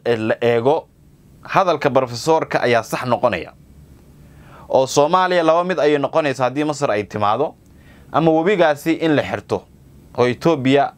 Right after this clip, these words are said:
meeshii webiga uu u soo marayay Soomaaliya ay xirto, ama in fatahaad badan ay soo dayso,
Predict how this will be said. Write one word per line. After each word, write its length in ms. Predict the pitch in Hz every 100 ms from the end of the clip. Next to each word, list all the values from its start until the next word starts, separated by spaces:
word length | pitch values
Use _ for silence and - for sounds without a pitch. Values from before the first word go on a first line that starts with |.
| -
meeshii 640 | 110 143 - 147 143 123
webiga 280 | 127 139 151
uu 200 | 127 127
u 60 | 143
soo 180 | 143
marayay 320 | 135 139 131 120
Soomaaliya 460 | 123 127 127 117
ay 80 | 98
xirto, 400 | 87 101 - 175 - - - - - - - - - - - -
ama 320 | 131 160 185 156 -
in 160 | 196
fatahaad 400 | 190 156 151 180 147
badan 200 | 156 131
ay 120 | 123
soo 180 | 131 117
dayso, 400 | 104 87 -